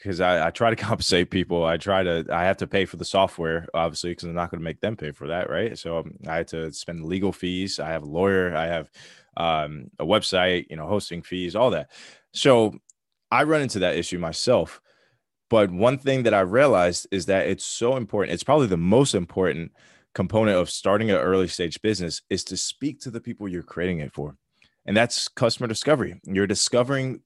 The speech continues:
your customer, who they are, what their pain points are, what do they have in common, what are the opportunities in the market,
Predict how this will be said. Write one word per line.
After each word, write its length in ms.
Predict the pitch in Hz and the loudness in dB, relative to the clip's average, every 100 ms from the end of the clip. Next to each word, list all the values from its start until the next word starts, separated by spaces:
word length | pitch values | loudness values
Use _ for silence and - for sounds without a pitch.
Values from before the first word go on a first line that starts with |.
| - | -4
your 160 | 117 | -4
customer, 480 | - 135 131 85 80 | 0 0 0 -6 -6
who 180 | 98 123 | -2 2
they 220 | 123 113 | 4 4
are, 360 | - 107 95 78 | 4 4 4 2
what 200 | 87 107 | -2 -2
their 140 | 120 | -4
pain 200 | 117 113 | -2 -8
points 300 | 104 85 - | -6 -8 -4
are, 160 | 80 76 | -6 -4
what 180 | 98 | -6
do 100 | 101 | -4
they 120 | 120 110 | -2 0
have 160 | 107 | 0
in 100 | 95 | -2
common, 480 | 82 107 104 80 80 _ | -4 -2 -2 -4 -10 _
what 220 | 95 110 | -2 0
are 60 | |
the 100 | 117 | 0
opportunities 580 | 90 98 92 127 139 101 | 0 -2 -6 -8 -6 -6
in 80 | 82 | -6
the 80 | 78 | -6
market, 400 | 82 80 80 | -6 -4 -6